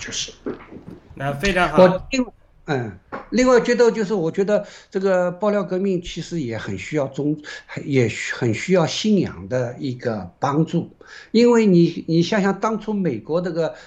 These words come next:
Speaker 1: 华盛顿那时候搞这个独立战争的时候，最后几乎都要失败的，都是很，很多次都是华盛顿，呃，这个，这个跪下来祷告上帝，祈求他的帮助，那时候战局才扭转。所以我就觉得这个，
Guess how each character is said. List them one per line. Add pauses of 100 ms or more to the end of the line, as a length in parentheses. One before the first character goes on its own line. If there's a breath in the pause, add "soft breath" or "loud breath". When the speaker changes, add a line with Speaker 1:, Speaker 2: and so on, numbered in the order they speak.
Speaker 1:
华
盛
顿
那
时
候 (300)
搞
这
个
独
立
战
争
的
时
候，
最
后
几
乎
都
要
失
败
的， (320 loud breath)
都
是
很，
很
多
次
都
是
华
盛
顿， (300 loud breath)
呃，
这
个， (320 loud breath)
这
个
跪
下
来
祷
告
上
帝，
祈
求
他
的
帮
助，
那
时
候
战
局
才
扭
转。
所
以 (300 loud breath)
我
就
觉
得
这
个，